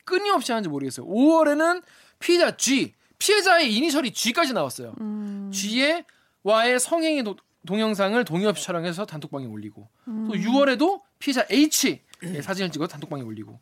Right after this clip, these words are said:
Speaker 1: 일본 소재 호텔에서 유월에 탈의 사진을 찍어서 올리고, 단톡방에 올리고, 이런 식으로 피해자가 적어도 열 명이 넘어요, 지금. 그런데 이게 지금 얼마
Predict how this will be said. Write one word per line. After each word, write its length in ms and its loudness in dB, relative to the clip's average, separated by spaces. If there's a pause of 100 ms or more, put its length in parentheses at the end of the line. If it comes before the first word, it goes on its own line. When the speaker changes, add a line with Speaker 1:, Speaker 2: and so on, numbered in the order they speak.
(460)
Speaker 1:
일본 300 4
소재 180 -2
호텔에서 460 -4
유월에 500 -2
탈의 260 -6
사진을 320 -10
찍어서 280 -10
올리고, 160 -10 (640)
단톡방에 320 -2
올리고, 220 -4
이런 200 4
식으로 400 -4 (380)
피해자가 500 4
적어도 400 -2
열 200 -2
명이 320 -4
넘어요, 400 -10
지금. 240 -20 (500)
그런데 420 -2
이게 220 -4
지금 340 -2 (400)
얼마 220 2